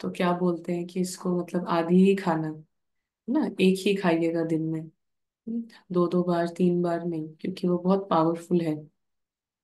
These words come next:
है ना, रिफाइंड है उसके अंदर सब, तो इसलिए ज्यादा नहीं लेना पड़ेगा, बिल्कुल कम।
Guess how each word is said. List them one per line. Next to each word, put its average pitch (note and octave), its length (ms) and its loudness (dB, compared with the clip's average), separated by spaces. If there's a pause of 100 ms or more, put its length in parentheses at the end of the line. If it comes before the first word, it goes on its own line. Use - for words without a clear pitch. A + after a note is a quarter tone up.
(220)
है A3+ 40 -4
ना, C4 140 -4 (220)
रिफाइंड F#3+ 640 4
है F3+ 200 4
उसके E3 240 -6
अंदर F3 220 0
सब, F#3 340 -4
तो G#3 180 0
इसलिए G3+ 280 -4
ज्यादा F#3+ 380 2
नहीं G3 200 4
लेना E3 240 2
पड़ेगा, F3 420 -6 (400)
बिल्कुल F#3+ 480 2 (240)
कम। D#3 200 0